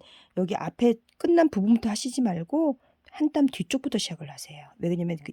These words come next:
이 앞에서 바로 시카-, 시작하시다 보면은 잘못하면 매듭이 밖으로 빠져나올 수도 있거든요. 네, 한 땀 뒤에서 시작하면은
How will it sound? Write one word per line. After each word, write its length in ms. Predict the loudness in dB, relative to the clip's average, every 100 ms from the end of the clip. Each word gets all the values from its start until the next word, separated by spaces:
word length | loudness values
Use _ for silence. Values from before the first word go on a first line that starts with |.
| -12
이 220 | -8 -8
앞에서 360 | -10 -6 -6 -6
바로 160 | -8 -6
시카-, 300 | -6 -6 -10 -10 _
시작하시다 540 | -12 -4 -4 -4 0 0
보면은 500 | 0 -2 0 0 -2 -10 -20 _
잘못하면 500 | -2 -2 0 0 0
매듭이 320 | 0 0 -4
밖으로 320 | -6 -8 -8 -8
빠져나올 420 | -10 -2 -2 0 -4
수도 140 | -6
있거든요. 640 | -12 -14 -10 -6 -4 -4 -6 _ _ _
네, 100 | -8
한 240 | 0 0 2
땀 300 | 4 4 2
뒤에서 220 | 0 -2
시작하면은 680 | -8 -10 -8 -6 -2 0